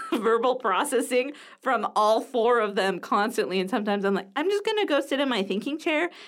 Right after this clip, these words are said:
and read a book." And they'll be like, "Okay, we're just gonna leave her alone for an hour. She needs to <laughs> recharge." Um, but so these are all little nuances that you could include. I'm not saying use us as a basis for your characters.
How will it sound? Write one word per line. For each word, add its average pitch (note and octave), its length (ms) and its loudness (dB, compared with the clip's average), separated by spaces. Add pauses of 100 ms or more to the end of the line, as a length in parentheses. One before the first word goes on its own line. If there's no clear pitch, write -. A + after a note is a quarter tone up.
(200)
and A3 180 -2
read G#3 160 4
a F#3+ 80 2
book." - 380 -4
And G3+ 140 -2
they'll G3 100 2
be G3 80 4
like, F#3 200 0
"Okay, C#4 240 0
we're F3 120 -4
just A3 160 -14
gonna F3 160 -4
leave C#3 160 -10
her - 80 -12
alone D3 220 -8
for - 120 -14
an D3+ 60 -10
hour. B2 240 -6
She - 120 -12
needs F#3 220 -4
to F#3+ 100 0
<laughs> G3+ 80 4
recharge." - 600 -2 (500)
Um, G3 380 0
but B3+ 160 -2
so D4+ 160 0
these E4+ 200 2
are F#4 160 2
all E4 220 4
little D#4+ 220 0
nuances D4 580 0
that A#3 160 0
you A3+ 240 -2
could - 180 -4
include. F#3 800 0 (800)
I'm G#3 140 -2
not G#3+ 180 -2
saying F#3 320 -2 (140)
use F#3 320 0
us C#3+ 260 -4
as E3 100 -6
a E3 60 -8
basis D3+ 340 -10
for A2 120 -14
your C#3+ 80 -10
characters. - 560 -12